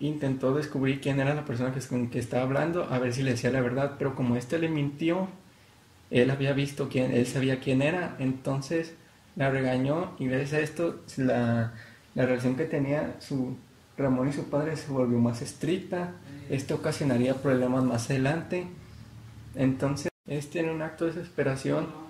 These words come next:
salió, pero estaba el juez,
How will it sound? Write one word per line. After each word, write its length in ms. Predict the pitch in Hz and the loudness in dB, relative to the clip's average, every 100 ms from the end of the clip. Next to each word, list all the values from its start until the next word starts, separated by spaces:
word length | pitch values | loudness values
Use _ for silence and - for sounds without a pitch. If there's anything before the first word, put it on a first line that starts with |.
| - - - - | -14 -14 -14 -16
salió, 800 | - - 139 131 143 180 196 - - - - - - - - - - | -8 2 4 4 4 2 0 -4 -16 -20 -20 -20 -20 -20 -20 -20 2
pero 320 | 143 135 127 127 | 4 6 4 2
estaba 680 | - 135 131 160 170 - - | 0 4 4 4 0 -4 -4
el 180 | 131 117 | -2 0
juez, 520 | 117 147 202 202 | 2 4 4 0